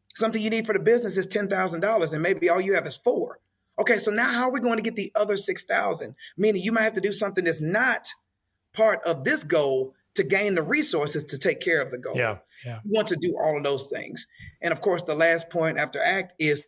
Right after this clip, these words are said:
Speaker 1: to seek. And that's a huge, that's a huge component that we haven't yet gotten into. But the main thing is that life is not meant to be lived alone. You need a community.
Speaker 2: That's
Speaker 1: You need
Speaker 2: awesome.
Speaker 1: mentors. You need accountability allies.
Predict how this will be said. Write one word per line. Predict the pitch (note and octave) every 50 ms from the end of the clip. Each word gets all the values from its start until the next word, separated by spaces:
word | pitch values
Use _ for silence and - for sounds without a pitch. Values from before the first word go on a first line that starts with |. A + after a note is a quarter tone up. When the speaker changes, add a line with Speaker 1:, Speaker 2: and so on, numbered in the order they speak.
| - C#3+
Speaker 1:
to | - C#3+
seek. | - - - F#3 D#3 F3 F#3 - - _ _ _ _ _ _ _
And | - D#3 D3+ D3 C#3+ - - C#3+
that's | E3 F3 F3+ F3+
a | F#3
huge, | E3 - F3+ G3+ A3 A3+ G#3+ - F3+ E3+ F3
that's | - F3 E3
a | G3 -
huge | - A3 A3+ A3+ A3+
component | A3+ F#3+ E3+ - F#3 F3+ F3 D#3+ D3 D3+
that | D3 C#3
we | C#3+ D#3 D#3+
haven't | D#3+ E3+ D#3+ D#3+ D3 C3+ - C3+
yet | D#3 D3 - C3+
gotten | D3+ D3 D3 C3+ D3+
into. | D#3 D#3 D3+ D#3 - D#3 C3 B2+ - _ - - - -
But | - C#3 D#3 D#3 D#3 C#3
the | D3+ C#3+
main | C3 C#3 D3 D#3+ F3 G3+ G#3 G#3 G3
thing | F#3+ F3+ F3 E3 D3+
is | C#3 C3+
that | C#3 D3 C#3 C#3
life | C#3 C#3 D3 E3+ F#3 F3+ -
is | D3 C#3
not | D#3+ E3 D#3 C3+
meant | C#3 D#3 C3+ C3+ -
to | D3
be | C3+ C3+
lived | C3 C3+ C3 C3 C3+
alone. | B2 - A#2 B2+ C3+ B2 A#2 - - -
You | - D3+
need | E3+ F3 E3+ D3+
a |
community. | - - - - D3 D3+ C#3+ C3 A#2+ A#2 A2+ - - _ _ _ _ _ _ _
Speaker 2:
That's | - A#2 C#3+
Speaker 1:
You | D#3
need | D#3 D#3 D#3
Speaker 2:
awesome. | C3 C#3 D3
Speaker 1:
mentors. | D#3+ E3+ - - - B2 - - - - - C3+
You | C#3+ D#3
need | D#3+ E3+ D#3+
accountability | C3+ - - E3+ D#3+ D#3+ D#3+ D3+ C#3+ D#3+ E3 D#3+ D3+ C#3 C3+
allies. | C3+ C3 B2+ B2 A#2 A#2 - - - A#2+ -